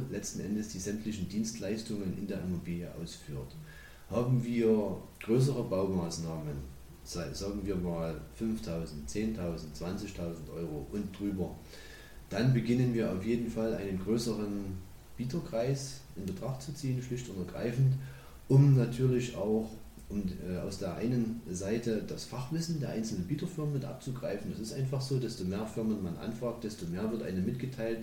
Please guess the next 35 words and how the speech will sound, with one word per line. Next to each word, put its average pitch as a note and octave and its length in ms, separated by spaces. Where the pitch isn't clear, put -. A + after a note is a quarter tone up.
letzten F#2 300
Endes, G#2 480
was F#2+ 220
aus - 120
deren G2 300
Sicht A2 240
noch F#2+ 100
zu F2 120
beachten - 440
wäre. C#3+ 340
Und G#2 140
das G2+ 160
zweite A#2+ 320
Thema B2+ 300
natürlich A2+ 580
auch, F#2+ 320
ähm, F#2+ 300
dass F#2+ 240
man G2 180
schlicht G2 260
und G#2 100
ergreifend, G2+ 760
ähm, F2+ 480
den B2 140
Preis - 420
einfach F#2+ 300
nochmal F2+ 420
in F2+ 140
der D#2+ 80
Landschaft F2+ 420
prüfen E2 260
kann, D#2+ 220
würde D2 160
ich's C#2 200
nennen. C#2 300